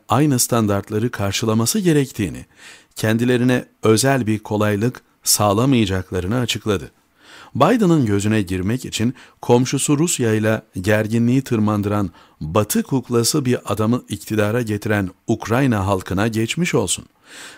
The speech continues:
Kaybettikleri huzurlarını, yaşamlarını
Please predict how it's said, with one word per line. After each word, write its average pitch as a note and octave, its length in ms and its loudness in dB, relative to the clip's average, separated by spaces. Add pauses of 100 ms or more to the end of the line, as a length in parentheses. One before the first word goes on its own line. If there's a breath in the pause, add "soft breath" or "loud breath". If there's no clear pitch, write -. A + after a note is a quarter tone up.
Kaybettikleri D3 720 2
huzurlarını, G#2 720 0 (360 soft breath)
yaşamlarını G2+ 920 0